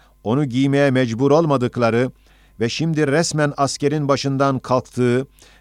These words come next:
ve örme ve bere çok vilayetlerde yasak olmadığı halde, hem benim hem kardeşlerimin bir sebebi ittihamımız gösterilmiş.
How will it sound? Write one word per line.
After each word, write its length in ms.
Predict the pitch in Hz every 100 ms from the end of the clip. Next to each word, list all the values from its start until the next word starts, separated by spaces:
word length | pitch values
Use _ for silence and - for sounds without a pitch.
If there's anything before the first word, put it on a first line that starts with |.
| -
ve 120 | 110
örme 460 | - 127 135 147 131
ve 220 | 131 110
bere 360 | 120 131 147 131
çok 260 | - 185 175
vilayetlerde 760 | 143 139 131 131 - 127 123
yasak 460 | 131 110 117 135 -
olmadığı 440 | 170 156 131 120
halde, 480 | 117 104 107 107 113 - _ _ _
hem 280 | - 120 156
benim 380 | 147 147 165 151 _ _ -
hem 200 | 131 143
kardeşlerimin 960 | 131 127 135 127 135 131 135 135 117
bir 140 | 123 123
sebebi 420 | - 123 156 147
ittihamımız 840 | 131 123 139 117 127 123 127 120
gösterilmiş. 800 | 98 104 - 104 98 92 87 -